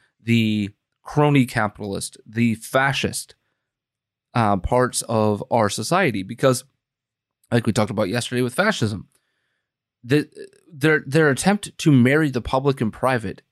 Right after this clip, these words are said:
is fascistic. And there are plenty of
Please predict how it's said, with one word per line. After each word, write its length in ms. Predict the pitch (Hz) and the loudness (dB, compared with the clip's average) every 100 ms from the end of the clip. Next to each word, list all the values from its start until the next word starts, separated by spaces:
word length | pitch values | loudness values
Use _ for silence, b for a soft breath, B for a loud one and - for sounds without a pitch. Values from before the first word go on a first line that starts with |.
| _ | _
is 260 | 175 170 - | 2 2 2
fascistic. 760 | 143 143 170 175 - - _ _ _ _ _ _ _ _ | 0 0 0 -2 -6 -18 _ _ _ _ _ _ _ _
And 160 | 151 156 | 2 4
there 100 | 156 | 6
are 240 | 151 139 | 6 4
plenty 800 | 104 - - 156 202 214 190 180 160 - | 0 -6 -2 2 2 0 -6 -6 -8 -4
of 480 | 147 143 123 123 | 2 4 4 2